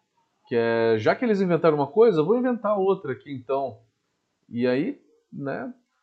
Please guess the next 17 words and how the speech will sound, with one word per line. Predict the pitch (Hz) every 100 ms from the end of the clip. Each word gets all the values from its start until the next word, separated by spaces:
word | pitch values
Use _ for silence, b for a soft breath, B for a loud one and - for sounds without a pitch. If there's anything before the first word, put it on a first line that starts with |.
| _
Só | - 175
que | 196 -
a | 180
Brut | 156 165 269 330 - 196
ipa, | 233 208
na | 175
minha | 156 202
opinião, | 226 208 165 151 196 277 -
aí | 170 156 180 226
foi | - 226 233
um |
modismo | 208 196 143 170 208 214 220
que | 226
tá | - 175 175 185 180
realmente | 185 180 151 165 -
meio | 156 156 160
que, | 165 170 165